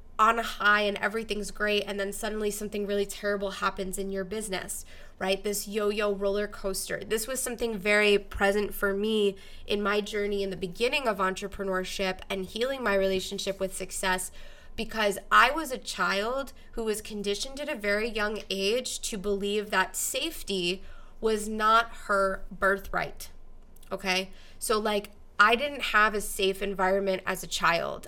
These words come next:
I had a, an environment where there was a lot of yelling in the home. I had an environment where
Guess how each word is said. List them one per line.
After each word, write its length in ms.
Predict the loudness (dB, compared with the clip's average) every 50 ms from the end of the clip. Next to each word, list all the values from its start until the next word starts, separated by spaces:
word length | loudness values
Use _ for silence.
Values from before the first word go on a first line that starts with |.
| -2 0
I 100 | 0 0
had 400 | 2 4 4 4 4 4 0 -2 0 2
a, 260 | 2 2 2 2 0 0
an 140 | -2 -2 -2
environment 640 | -2 -2 0 2 2 2 2 0 0 0 0 -2 -2
where 200 | 0 0 0 2
there 120 | 0 -2
was 140 | -2 -2 -2
a 60 | -4
lot 260 | -2 -2 0 0 0
of 200 | -2 -2 -2 0
yelling 460 | 2 2 4 4 2 0 0 -2 -6 -10 -14 -14 -16 -16 -16 -18 -18 -12 -8 -6
in 120 | -2 -2
the 80 | -2 -2
home. 520 | -4 -2 0 2 2 2 2 2 0 0 0
I 80 | 0 2
had 220 | 4 4 4 4
an 120 | 4 0 0
environment 600 | 0 0 0 0 2 2 2 2 0 0 -2 -2
where 340 | -2 -2 0 -2 -2 -4